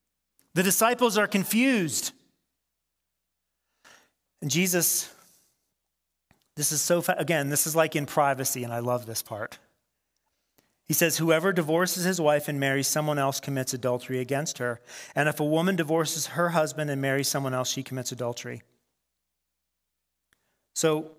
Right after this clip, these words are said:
in the context of this, 'cause we read this and all of a sudden, like, the harshness meter,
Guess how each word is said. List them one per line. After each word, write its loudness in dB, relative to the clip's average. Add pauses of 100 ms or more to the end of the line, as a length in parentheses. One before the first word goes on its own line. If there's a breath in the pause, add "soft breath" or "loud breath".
(520)
in 0
the -2
context 0
of -2
this, 0
'cause -6
we 0
read -2
this 0
and -2
all 2
of -2
a -6
sudden, -2 (240 loud breath)
like, 2
the -4
harshness 2
meter, 0